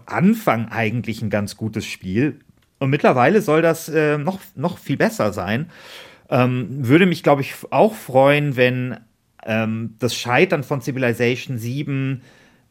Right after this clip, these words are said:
äh, auch ein bisschen zugunsten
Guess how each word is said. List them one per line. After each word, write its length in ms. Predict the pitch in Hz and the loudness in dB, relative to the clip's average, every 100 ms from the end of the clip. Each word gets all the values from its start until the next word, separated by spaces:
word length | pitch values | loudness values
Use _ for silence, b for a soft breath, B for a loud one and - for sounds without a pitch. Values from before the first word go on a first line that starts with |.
| _ | _
äh, 280 | - - 127 - | -20 -10 -10 -4
auch 300 | 120 143 127 | 0 2 0
ein 160 | 135 131 | -4 -4
bisschen 540 | 139 - 139 127 123 | -4 -2 -2 -2 -4
zugunsten 1080 | - 120 135 143 147 - - 123 120 117 | -6 -4 0 0 0 -6 -4 -2 -2 -4